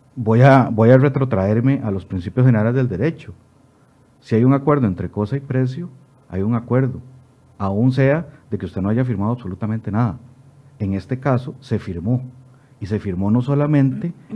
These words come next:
entre los trabajadores o los representantes de los trabajadores, que son los sindicatos, el ministro de la Presidencia, es decir, el presidente estaba ahí en representación del ministro de la Presidencia, junto con el ministro de Trabajo.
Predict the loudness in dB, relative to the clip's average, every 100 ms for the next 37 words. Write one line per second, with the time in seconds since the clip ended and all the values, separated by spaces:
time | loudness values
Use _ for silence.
0 | -14 -12 -4 -4 -4 -4 -2 -2 0 2
1 | 4 4 4 4 2 0 0 0 -2 -4
2 | -4 -4 -2 0 0 0 0 2 2 0
3 | -2 -6 -4 -4 -4 -2 0 0 -4 -8
4 | -12 _ _ _ _ _ _ -10 -4 -2
5 | 2 2 2 -2 0 -2 -2 -2 0 2
6 | 4 2 0 -8 -10 _ -10 -4 2 2
7 | 2 -4 -2 -2 -2 2 4 6 6 2
8 | -4 -18 _ _ _ _ -20 -10 -8 -6
9 | -6 -6 -8 -8 -6 -2 0 0 -2 -4
10 | -2 -2 0 -2 0 0 0 -2 -8 -14
11 | _ _ _ 6 8 8 2 -6 -10 -20
12 | _ _ _ _ _ 6 8 8 6 0
13 | -2 0 2 0 -2 -4 -2 -2 0 -2
14 | -4